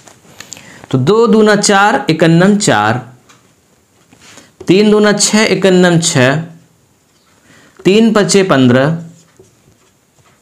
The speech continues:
मतलब तीन पचे पन्द्रह, इकन्नम पन्द्रह, तीन पचे पन्द्रह दूना तीस। क्या ये चारों संख्याएं किसी एक संख्या से विभाजित हो जाएंगी? तो जी नहीं होंगी।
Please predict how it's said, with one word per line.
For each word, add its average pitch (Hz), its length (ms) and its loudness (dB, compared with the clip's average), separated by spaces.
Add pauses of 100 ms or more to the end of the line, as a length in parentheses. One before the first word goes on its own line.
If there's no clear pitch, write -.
मतलब 143 360 -4
तीन 180 180 0
पचे 175 200 0
पन्द्रह, 175 280 0
इकन्नम 180 360 0 (140)
पन्द्रह, 95 360 -2 (420)
तीन 208 220 2
पचे 208 220 0
पन्द्रह 185 340 0
दूना 165 320 2 (680)
तीस। 180 340 -2 (520)
क्या 220 240 0
ये 262 200 0
चारों 220 380 0
संख्याएं 202 580 0
किसी 202 280 0 (140)
एक 220 160 0
संख्या 196 380 0
से 202 160 0
विभाजित 175 480 0
हो 180 100 2
जाएंगी? 202 440 2 (500)
तो 185 80 2
जी 202 460 -2
नहीं 156 300 2
होंगी। 90 320 -2